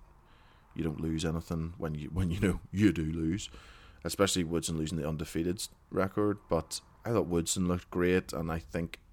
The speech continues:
in the matchmaker's eyes and, you know, public perception, I don't think he really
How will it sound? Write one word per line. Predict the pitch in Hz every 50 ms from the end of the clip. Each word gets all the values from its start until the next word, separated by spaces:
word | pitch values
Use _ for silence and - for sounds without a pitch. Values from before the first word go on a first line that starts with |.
| - - - - - - - - - - - - - - - - - - - - - - - - - - - _ - -
in | - 87
the | 82
matchmaker's | 82 85 87 95 101 - - 98 95 87 - 92 85 98
eyes | 92 90 90 90 90 90 87 85 85 82
and, | 82 80 80 80 78 -
you | - 82
know, | 80
public | 76 - - 87 82 87 80 -
perception, | 85 76 - - 76 80 - - - 95
I | 80
don't | 90 87 82
think | - - 73
he | 78
really | 76 80 78 78 76 80 78 78 78 78